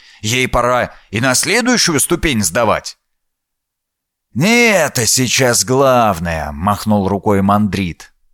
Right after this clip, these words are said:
«Хотя я рад, что у моей помощницы хорошие перспективы». «Ты во многом прав», отошёл от окна архимаг. «Но есть обстоятельства,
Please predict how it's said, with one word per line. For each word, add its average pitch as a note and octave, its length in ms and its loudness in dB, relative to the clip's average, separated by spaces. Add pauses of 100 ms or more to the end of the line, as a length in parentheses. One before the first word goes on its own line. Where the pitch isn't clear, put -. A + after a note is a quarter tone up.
(140)
«Хотя A#3 380 0
я A3+ 200 2
рад, C3 420 -2 (200)
что - 240 0
у G3 180 4
моей D3+ 400 2
помощницы D#3 1120 0 (280)
хорошие A#2 680 0
перспективы». G2+ 840 -4 (1300)
«Ты F#3+ 240 2
во G#3 180 4
многом C3+ 540 0
прав», F#2 560 -4 (300)
отошёл F#2 580 0
от F2+ 160 0
окна F#2+ 480 -2
архимаг. G2+ 880 -6 (600)
«Но G#2 220 -2
есть A#3 380 0
обстоятельства, G#3 1300 -2